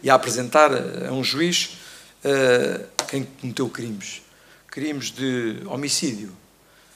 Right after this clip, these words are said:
crimes de violação, crimes que, que, que, que fazem vítimas. Eh,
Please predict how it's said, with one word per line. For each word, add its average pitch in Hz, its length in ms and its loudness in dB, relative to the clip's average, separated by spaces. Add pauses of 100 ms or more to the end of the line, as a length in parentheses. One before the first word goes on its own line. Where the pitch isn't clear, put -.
(220)
crimes 123 420 -8
de 110 100 -10
violação, 127 720 0 (720)
crimes 143 640 0
que, 143 180 -4
que, 131 420 2
que, 131 260 -2
que - 80 -6
fazem 147 300 2
vítimas. 117 800 -4 (760)
Eh, 127 520 2